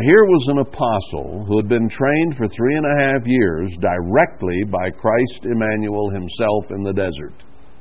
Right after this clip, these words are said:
He knew everything that there is to know about goodness and holiness and godliness and righteousness. He'd been taught it all. And he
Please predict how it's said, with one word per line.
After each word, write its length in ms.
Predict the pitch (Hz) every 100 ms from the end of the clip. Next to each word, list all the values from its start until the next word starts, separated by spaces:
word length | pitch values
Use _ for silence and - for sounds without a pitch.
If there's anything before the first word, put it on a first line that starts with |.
| - - - - - - - - - - - - - - - - - - - - - - -
He 160 | 127
knew 280 | 131 139 139
everything 1120 | 135 160 160 170 151 - 139 98 90 98 113 110 - - - - - - - - - - -
that 120 | 110
there 140 | 120 120
is 220 | 123 123
to 100 | 131
know 600 | 131 127 85 69 87 117 - - - - - - - - -
about 360 | 190 101 - 90
goodness 400 | 123 120 147 - 98
and 120 | 78
holiness 540 | 95 120 117 113 123 -
and 180 | 92 87
godliness 560 | 104 117 113 117 131 -
and 140 | 123 131
righteousness. 600 | 147 139 87 - 65 - - - - - -
He'd 140 | 117
been 140 | 165
taught 300 | 180 165 185
it 100 | 180
all. 420 | 175 180 165 104 - - - - - - - - - - - - - - - - - - - - - - - - - - - - - - - - -
And 140 | 101
he 80 | 110